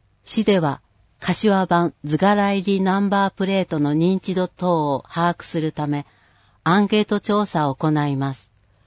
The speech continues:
回答期限、二月二十八日金曜。回答方法、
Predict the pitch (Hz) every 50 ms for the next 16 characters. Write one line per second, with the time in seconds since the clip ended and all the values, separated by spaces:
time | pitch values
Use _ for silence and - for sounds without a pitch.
0 | _ _ _ _ _ _ _ _ _ _ - - 202 202 208 196 - 208 202 196
1 | 185 - - 190 160 165 147 135 120 - _ _ _ _ _ _ _ _ _ _
2 | - 196 180 180 196 208 202 - 202 196 214 226 226 220 - 190 175 151 - 160
3 | 143 - 165 160 160 156 147 - - 147 151 143 - _ _ _ - - 190 185
4 | 190 185 180 180 165 151 135 117 - _ _ _ _ _ _ _ _ _ _ _
5 | _ _ - - 196 202 202 196 - 202 202 202 190 185 - 202 190 185 175 151
6 | - 151 135 131 127 117